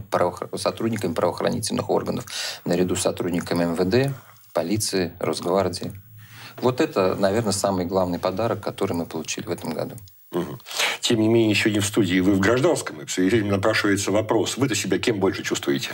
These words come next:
Speaker 1: Нет, конечно, я чувствую себя сотрудником, но формат вашей передачи с учётом чаепития, э, наверное, обязывает к тому, что и праздник,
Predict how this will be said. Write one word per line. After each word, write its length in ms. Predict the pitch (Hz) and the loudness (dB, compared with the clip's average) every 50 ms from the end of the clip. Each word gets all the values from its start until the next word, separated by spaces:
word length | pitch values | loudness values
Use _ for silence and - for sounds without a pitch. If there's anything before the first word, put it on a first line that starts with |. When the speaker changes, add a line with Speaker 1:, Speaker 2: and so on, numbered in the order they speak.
| - - - | -12 -10 -4
Speaker 1:
Нет, 220 | - 90 87 85 | 0 0 0 0
конечно, 680 | - - 90 90 92 87 87 92 - 82 80 78 78 80 | 2 0 0 2 2 0 0 -2 -2 -2 -2 0 0 0
я 100 | 85 82 | 0 0
чувствую 360 | - - 92 - - - - | -2 -2 -6 -6 -4 -4 -4
себя 220 | - - 87 85 85 | -2 0 0 -2 0
сотрудником, 720 | - - 101 101 127 139 156 151 143 117 - - 95 98 | 0 0 0 0 0 0 0 0 0 -2 0 0 2 2
но 80 | 104 101 | 2 2
формат 420 | 104 - 104 104 107 95 90 - | 2 2 0 2 2 0 -2 -2
вашей 280 | 87 90 82 - - - | -4 -4 -4 -4 -8 -10
передачи 520 | - - 92 92 92 101 120 120 117 117 | -4 -2 -2 0 2 2 2 0 0 -2
с 80 | - - | -6 -6
учётом 360 | - - - - - 92 85 | -6 -4 -6 -4 -4 -4 -4
чаепития, 720 | - - 95 92 92 - 117 113 113 - - 90 87 87 | -2 0 0 -2 0 0 0 0 0 0 2 2 4 4
э, 720 | 90 90 87 90 92 92 92 98 95 98 98 98 101 98 98 101 | 4 4 2 2 2 2 2 2 2 2 2 4 2 2 2 2
наверное, 420 | 101 98 101 117 117 104 104 92 | 2 2 2 2 0 2 0 0
обязывает 400 | 90 104 104 101 104 92 82 - | 2 2 0 0 0 -2 -8 -10
к 40 | - | -6
тому, 220 | - 92 92 101 | -6 -4 -2 -2
что 160 | 98 101 - | -4 -2 -2
и 40 | 90 | -4
праздник, 520 | 92 - 110 120 131 120 107 101 101 101 | -2 2 2 2 2 2 -2 -4 -6 -8